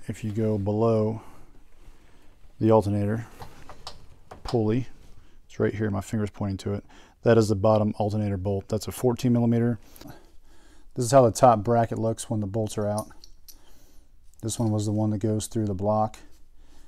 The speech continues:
and the one on my right here is the one that goes through the top of the alternator. Here's the bottom bolt. Okay, the alternator is loose inside of the bracket. Now, a good idea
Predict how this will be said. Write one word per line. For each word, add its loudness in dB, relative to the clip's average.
and -4
the -2
one -2
on 0
my 0
right -2
here -4
is -6
the -8
one -6
that -8
goes -6
through -8
the -12
top -6
of -8
the -8
alternator. -6
Here's -4
the -4
bottom 4
bolt. -2
Okay, -2
the 6
alternator 10
is 8
loose 8
inside 6
of 8
the 4
bracket. 2
Now, 2
a -2
good 8
idea 8